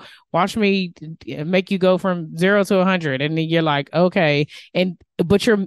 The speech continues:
there's these things that the steps that are missing, right? These steps that, like, I, not only did I, I did it and I can show you that I did do it. Like you said, like, I can show you all the other people who've done the same thing and then they've done it too. So I have the proof that it works, but then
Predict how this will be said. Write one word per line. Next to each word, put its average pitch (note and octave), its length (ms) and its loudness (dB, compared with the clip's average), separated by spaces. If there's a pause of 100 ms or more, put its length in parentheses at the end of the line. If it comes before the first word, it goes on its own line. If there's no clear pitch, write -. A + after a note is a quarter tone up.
there's F#3 200 4
these F3+ 480 -2
things A3+ 260 2
that E3+ 180 0
the D3+ 120 0
steps - 320 -2
that F3+ 120 0
are E3 120 2
missing, E3 480 -2
right? D3+ 320 -4
These E3 180 -4
steps - 300 -2
that, D#3+ 300 0 (560)
like, C#3 420 -4
I, E3 260 -2 (140)
not F3+ 260 0
only A3+ 320 2
did F#3 200 2
I, D#3+ 260 2
I E3 100 -2
did F3+ 220 4
it F#3+ 100 6
and E3 100 2
I D3 100 -2
can D#3 100 -4
show F#3 140 2
you E3+ 160 4
that D#3+ 120 4
I C#3 80 2
did D3+ 240 2
do E3 140 4
it. D#3+ 80 2
Like D3 160 0
you F3 80 -2
said, E3 240 2
like, C#3+ 160 -4
I D3 80 -4
can E3 140 -6
show G3 120 0
you F3 140 4
all D#3 160 2
the D#3 100 -2
other E3 200 0
people D#3 260 0
who've D#3 220 4
done D3+ 200 0
the D3 80 -2
same D#3 340 0
thing E3 360 -2 (380)
and F3 240 2
then D3+ 480 2 (160)
they've F3 300 2
done E3 220 2
it D#3 120 -4
too. D3+ 280 2
So E3 220 0
I C#3+ 160 -2
have G3 260 0
the F#3+ 80 -6
proof F3+ 300 0
that E3 160 2
it D#3+ 100 0
works, B2+ 360 -4 (280)
but F#3+ 140 4
then G3+ 160 2